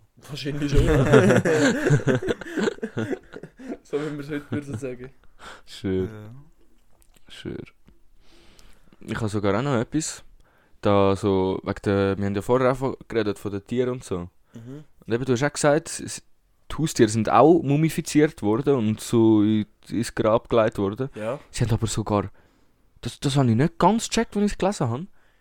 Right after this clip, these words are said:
Speaker 2: Wo, wenn einer gestorben ist, haben seine Sklaven, sind auch mit ihm ins Grab.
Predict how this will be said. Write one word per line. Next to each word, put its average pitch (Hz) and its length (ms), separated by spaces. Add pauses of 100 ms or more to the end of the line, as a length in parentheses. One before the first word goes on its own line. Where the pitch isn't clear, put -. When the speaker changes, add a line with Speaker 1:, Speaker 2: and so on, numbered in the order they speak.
(120)
Speaker 2:
Wo, 117 240
wenn 120 140
einer 120 280
gestorben 180 560
ist, 127 380 (580)
haben 127 140
seine 107 340
Sklaven, 117 920
sind - 320
auch 131 160
mit 151 200
ihm 139 140
ins - 180
Grab. - 340